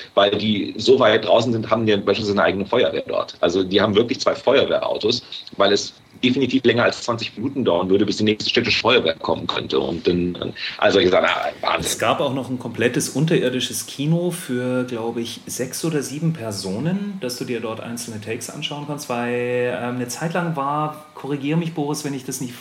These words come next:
Speaker 2: äh, wenn ich das nicht falsch sage, ähm, Industrial Light and Magic auch da draußen.
Speaker 1: Nee, I L M war niemals da draußen, aber Skywalker Sound, Ben Bird, der die
Speaker 2: Ja,
Speaker 1: ganzen
Speaker 2: die
Speaker 1: Soundeffekte
Speaker 2: Theatrics,
Speaker 1: gemacht
Speaker 2: genau.
Speaker 1: hat, der jetzt letztens den,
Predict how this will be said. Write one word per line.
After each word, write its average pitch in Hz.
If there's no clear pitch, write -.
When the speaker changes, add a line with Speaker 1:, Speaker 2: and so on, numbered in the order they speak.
Speaker 2:
äh, 123
wenn 131
ich 123
das 123
nicht 127
falsch 123
sage, 135
ähm, 123
Industrial 143
Light 135
and 131
Magic 143
auch -
da 92
draußen. 78
Speaker 1:
Nee, 117
I 110
L 147
M 185
war 175
niemals 175
da 156
draußen, 139
aber 127
Skywalker 127
Sound, 123
Ben 117
Bird, 123
der 101
die 107
Speaker 2:
Ja, 120
Speaker 1:
ganzen 113
Speaker 2:
die 107
Speaker 1:
Soundeffekte 135
Speaker 2:
Theatrics, 131
Speaker 1:
gemacht 127
Speaker 2:
genau. 139
Speaker 1:
hat, -
der 131
jetzt 123
letztens 139
den, 120